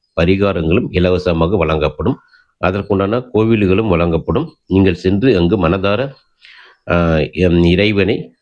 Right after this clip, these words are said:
அல்லது சித்தரை பிரார்த்திப்பதன் மூலம் உங்களுடைய துன்பங்களிலிருந்து விடுபட்டு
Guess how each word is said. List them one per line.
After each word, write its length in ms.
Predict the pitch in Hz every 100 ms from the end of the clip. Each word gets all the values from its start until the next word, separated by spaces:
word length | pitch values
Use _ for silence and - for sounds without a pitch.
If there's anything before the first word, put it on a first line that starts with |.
| _
அல்லது 540 | 82 85 87 90 87 -
சித்தரை 440 | - 80 92 87 -
பிரார்த்திப்பதன் 560 | 92 95 95 87 87 85
மூலம் 420 | 78 76 - - _ _ _
உங்களுடைய 680 | - 87 90 87 90 113 - - _ _ - - -
துன்பங்களிலிருந்து 600 | - 101 107 110 87 92
விடுபட்டு 560 | 92 85 90 90 - 175